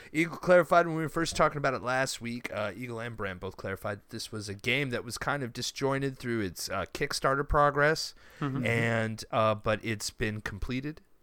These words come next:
Speaker 1: and this edition that is now on the Xbox is considered the, you know, the work of Kentucky Route Zero.
Speaker 2: Mm-hmm.
Speaker 1: So jumping in there, it is, uh, it is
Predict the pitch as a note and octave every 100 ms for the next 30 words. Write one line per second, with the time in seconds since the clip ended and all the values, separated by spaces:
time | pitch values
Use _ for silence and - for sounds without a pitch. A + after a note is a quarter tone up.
0 | _ G2+ G2+ G2+ G2 G2+ G2 - G2+ G2
1 | - F#2+ F#2 G#2 F2+ E2+ E2 F#2+ F2+ E2+
2 | D#2+ G#2 G#2 - F#2+ - D2+ - - F#2
3 | - F2+ D2 C2+ C2 - _ _ - _
4 | _ _ - - D2+ - _ G#2+ E2+ C#2
5 | - - F2 D#2+ C#2 - - - - F2+
6 | - E2+ - - - - - - - -
7 | _ _ - C3+ C3 G3+ _ _ _ _
8 | - - - E2 E2+ C#3+ D3+ D3+ D#3+ B2+
9 | G2 E2 - - - - G#2 A2+ A2+ A2
10 | G#2+ G2 F2 D2+ - _ - A#2+ G#2 F#2+